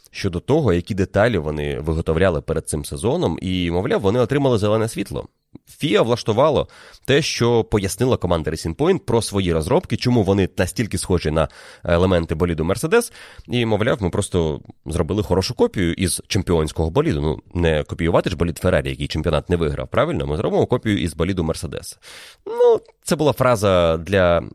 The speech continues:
дитячого садку, тому що ми знаємо, що у Racing Point тісний зв'язок із Mercedes, вони отримують і елементи передньої підвіски, і задню підвіску, і мотори, і коробку передач. Тому зрозуміло, що ця копія, вона ідеально вписується в усе інше, що команда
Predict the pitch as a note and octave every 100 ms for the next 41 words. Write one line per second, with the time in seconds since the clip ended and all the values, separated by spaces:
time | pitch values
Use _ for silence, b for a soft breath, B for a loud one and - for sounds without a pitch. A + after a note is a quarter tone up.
0 | - D#2 F2+ G#2 G2+ - F2+ A#2+ - A2+
1 | A2+ F2+ E2+ - E2+ E2 F2 F2+ E2+ D2+
2 | D2+ - D2+ F2+ F2 - D#2+ E2 D#2 -
3 | C3 G3 G#3+ F3 E3+ D#3+ C3 B2 C3 B2
4 | A#2+ D#2+ D#2+ D#2 D#2+ D2 D2 - D2+ D#2
5 | D2 - C#3 F3+ E3 C#3+ C3 A#2 B2 -
6 | E2 G2 D3 A#2+ A#2 G#2 A2 - D#2+ D2+
7 | D#2+ - D3 F#2+ - F#2+ D3+ - A2+ C#3+
8 | G3+ - B B B B - B2+ B2+ A#2+
9 | - G2 - A2 A2+ C3+ E3+ B2+ G#2+ F2+
10 | - - - - G#2 - D3 G2+ F2+ D#2
11 | D2+ - F#2 E2+ D2+ A1 - - G#2+ G2
12 | G2+ G#2 F2 D#2+ D2 b b - - D#3+
13 | E3+ A#2+ F#2+ - E2 F#2+ A2+ B2 - B2
14 | A#2+ B2+ D3 B2+ - G#2+ - D#2+ E2+ F#2
15 | F2 E2+